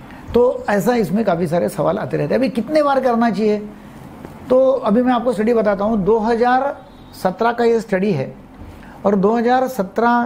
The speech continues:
का स्टडी ये publish हो चुका है और अमेरिका में एक survey किया गया उन्नीस सौ नवासी से लेके, नाइनटीन एटी नाइन से दो हज़ार चौदह तक,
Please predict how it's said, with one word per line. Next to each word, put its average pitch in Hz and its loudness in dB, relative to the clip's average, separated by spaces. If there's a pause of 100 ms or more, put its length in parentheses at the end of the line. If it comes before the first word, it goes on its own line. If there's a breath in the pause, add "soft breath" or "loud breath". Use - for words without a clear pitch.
का 220 0
स्टडी 214 0
ये 226 4
publish 185 -2
हो 196 2
चुका 185 -2
है 165 0
और - -2
अमेरिका 233 2
में 160 -8 (760 loud breath)
एक 226 0
survey 240 2
किया 214 2
गया 190 2 (180)
उन्नीस 220 2
सौ 285 2 (440)
नवासी 208 0
से 160 -2
लेके, 135 -6 (140)
नाइनटीन 196 2
एटी 220 -2
नाइन 208 0 (640 loud breath)
से 247 4
दो 208 2
हज़ार 233 2
चौदह 175 0
तक, - -12